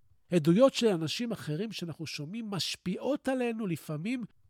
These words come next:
יותר מכל מקורות המידע שאנחנו חוקרים אותם,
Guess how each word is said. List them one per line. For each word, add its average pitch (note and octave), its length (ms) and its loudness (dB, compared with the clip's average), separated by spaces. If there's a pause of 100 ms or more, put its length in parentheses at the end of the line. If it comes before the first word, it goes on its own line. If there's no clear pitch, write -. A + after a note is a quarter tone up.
(140)
יותר A3 680 4
מכל G#3 800 4
מקורות F#3+ 680 -2
המידע D3+ 500 -2
שאנחנו F3 340 -8
חוקרים D3+ 520 -2
אותם, G#3 420 -4